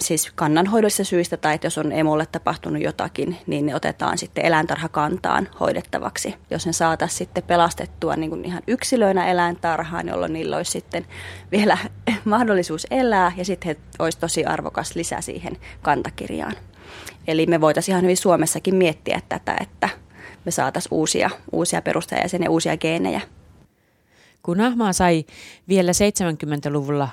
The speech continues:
Speaker 2: vapaasti metsästää, oli sen kanta niinkin alhainen kuin viisikymmentä yksilöä.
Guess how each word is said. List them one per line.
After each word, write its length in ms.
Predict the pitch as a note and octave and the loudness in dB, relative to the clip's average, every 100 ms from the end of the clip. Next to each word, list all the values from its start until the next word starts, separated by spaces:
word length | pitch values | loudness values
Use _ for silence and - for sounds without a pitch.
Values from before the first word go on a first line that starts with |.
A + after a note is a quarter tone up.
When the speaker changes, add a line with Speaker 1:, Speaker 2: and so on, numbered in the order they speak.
| - | -4
Speaker 2:
vapaasti 480 | G3 - E3+ C#3+ - | -4 0 0 0 -2
metsästää, 720 | D#3 F#3 G3 - C#3+ - C3 B2 _ _ - - - - _ | -2 -2 -2 -2 -4 -2 -2 -4 _ _ -20 -20 -20 -20 _
oli 180 | B3 G3 | 2 4
sen 200 | F#3 G3+ | 2 2
kanta 280 | B3 A3 G#3+ | 2 2 2
niinkin 400 | A3 F#3+ F3+ E3+ | 2 0 -2 -2
alhainen 640 | F3 G3 D#3+ D3+ C3+ C3 C3 | 2 4 4 2 0 -4 -2
kuin 260 | C#3+ C3+ - F3 | -2 -2 -6 0
viisikymmentä 760 | F#3 C#3+ C#3 B2+ B2+ B2+ B2 - _ | 0 0 -4 -8 -8 -6 -6 -8 _
yksilöä. 520 | D#3+ C#3 - A#2 G#2 | -6 -4 -6 -6 -12